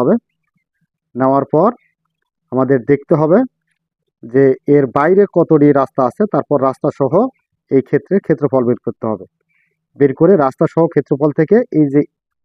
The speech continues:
মূল যে আয়তকার ক্ষেত্র, সেই আয়তকার ক্ষেত্রের ক্ষেত্রফল যদি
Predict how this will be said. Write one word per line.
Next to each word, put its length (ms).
মূল 320
যে 120
আয়তকার 420
ক্ষেত্র, 200
সেই 180
আয়তকার 360
ক্ষেত্রের 340
ক্ষেত্রফল 460
যদি 120